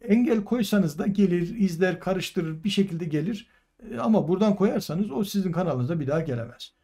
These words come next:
Buranın da durumu bu. Bugün, e, bu şekilde, e, sizlere arkadaşlar,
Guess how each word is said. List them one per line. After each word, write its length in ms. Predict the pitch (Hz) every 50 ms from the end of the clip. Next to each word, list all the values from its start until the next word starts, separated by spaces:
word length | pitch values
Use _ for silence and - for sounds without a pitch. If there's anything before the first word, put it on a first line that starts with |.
| _ _ _ _ _ _ _ -
Buranın 480 | 294 285 269 226 185 165 147 131 120
da 180 | 113 123 127 147
durumu 380 | 208 190 156 156 165 190 175 127
bu. 180 | 127 113 - _ _ _ _ _ _ -
Bugün, 420 | 254 214 196 180 175 196 196 - _ _ _ _ _ _ -
e, 440 | 214 139 131 127 127 127 127 139 185
bu 80 | 240 202
şekilde, 560 | - 175 127 123 131 117 110 131 175 202 196 _ _ _ _ _ _ -
e, 220 | 147 127 120 117
sizlere 600 | 110 - - 190 160 143 139 127 131 165 196 196 - - _ _ _ _ _ _ _ _ _ _ _ _ _ _ _ _ _ _ _ _ _ _ _ _ _ -
arkadaşlar, 640 | 151 151 147 160 151 139 123 - - - 98 98